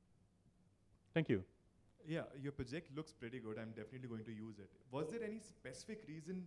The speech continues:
Speaker 2: why you didn't, uh, decide, uh, you, why didn't you submit to Debian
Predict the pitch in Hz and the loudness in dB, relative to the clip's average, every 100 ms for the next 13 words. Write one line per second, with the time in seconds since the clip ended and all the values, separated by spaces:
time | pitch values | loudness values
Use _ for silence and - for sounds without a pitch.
0 | 131 131 147 160 143 160 156 - - - | -2 -2 0 -2 -2 -4 -4 -10 -20 -20
1 | - 120 113 117 120 131 143 143 - 139 | -10 0 2 2 -2 -2 0 0 0 0
2 | 143 - 143 143 143 127 143 147 165 170 | 0 -2 0 4 4 4 2 2 0 2
3 | 175 170 - 131 147 147 143 113 113 135 | 2 0 0 0 0 -2 -2 -2 0 0
4 | 143 | -2